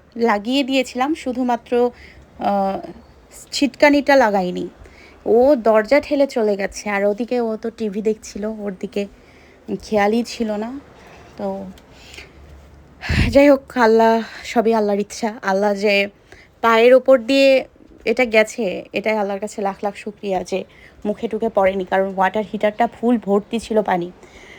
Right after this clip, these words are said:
আরও আল্লাহ যদি চাইতো, আরও এর থেকেও বড় ক্ষতি হতে পারত। পরবর্তীতে আমরা যখন ওকে বার্ন ইউনিটে ট্রিটমেন্ট করাই, ওর পায়ে বে-,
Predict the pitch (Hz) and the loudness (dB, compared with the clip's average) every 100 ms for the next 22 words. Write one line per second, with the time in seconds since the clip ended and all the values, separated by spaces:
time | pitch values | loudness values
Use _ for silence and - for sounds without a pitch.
0 | - - 202 220 226 214 214 220 240 233 | -14 0 4 6 6 6 6 4 2 0
1 | 254 240 254 285 240 208 226 220 208 226 | 4 4 4 2 4 4 2 2 0 -2
2 | - 233 247 196 190 202 220 - 208 226 | -6 -4 -2 0 0 0 -4 -8 -6 -4
3 | 208 208 202 190 - 247 - - - - | -4 -2 -2 -4 -6 -10 -12 -20 -20 -20
4 | - 254 254 254 269 269 262 269 240 233 | 0 4 6 6 2 0 0 2 2 0
5 | 233 240 262 254 269 214 208 220 240 247 | 0 0 0 2 2 4 2 2 0 -2
6 | 240 247 - 233 - 233 226 - 208 196 | 0 0 0 -4 0 -2 -2 2 4 6
7 | 202 202 208 196 208 | 4 0 0 2 2